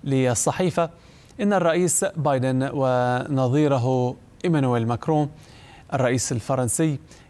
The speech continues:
يهدفان إلى وقف لإطلاق النار لمدة واحد وعشرين يوما، حيث سيعمل الوسطاء على التوصل إلى اتفاق طويل الأجل.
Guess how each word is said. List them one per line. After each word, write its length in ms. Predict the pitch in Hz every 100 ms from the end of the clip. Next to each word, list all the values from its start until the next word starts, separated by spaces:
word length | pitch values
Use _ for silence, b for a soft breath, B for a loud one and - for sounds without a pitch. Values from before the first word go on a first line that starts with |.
| -
يهدفان 420 | 151 160 196 185
إلى 240 | 180 156
وقف 280 | 156 160 -
لإطلاق 400 | 143 135 147 135 143
النار 280 | 139 139
لمدة 420 | 123 123 127 127 120
واحد 400 | 131 120 - 120
وعشرين 540 | 110 113 107 - 127 113
يوما، 460 | 117 147 135 120 104 B B B B
حيث 280 | - 127 127
سيعمل 760 | 117 - 113 113 143 156 139
الوسطاء 840 | 120 117 151 175 151 127 170 165 - B B B
على 140 | 190 196
التوصل 520 | 180 175 170 - 151
إلى 440 | 143 151 143 135 131 B B -
اتفاق 760 | 156 151 - 147 - 139 131 - -
طويل 320 | 143 120 120
الأجل. 560 | 156 170 123 127 123